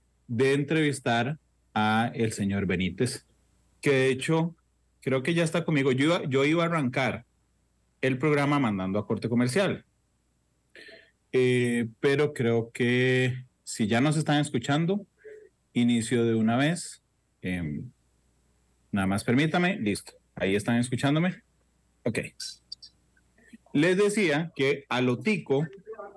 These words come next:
yo hoy estoy realizado. Resulta que cuando yo tenía diecisiete años, iba saliendo del colegio,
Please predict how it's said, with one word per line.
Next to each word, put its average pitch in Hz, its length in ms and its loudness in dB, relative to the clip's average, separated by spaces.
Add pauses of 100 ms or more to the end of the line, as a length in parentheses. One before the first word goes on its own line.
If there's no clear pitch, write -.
(1120)
yo 135 160 4
hoy 151 160 2
estoy 151 320 0
realizado. 127 720 -2 (180)
Resulta 143 480 -2
que 165 320 -2
cuando 120 260 0
yo 123 180 0
tenía 160 280 0
diecisiete 151 580 0
años, 110 320 0
iba 110 140 0
saliendo 131 300 0
del 127 100 0
colegio, 120 380 0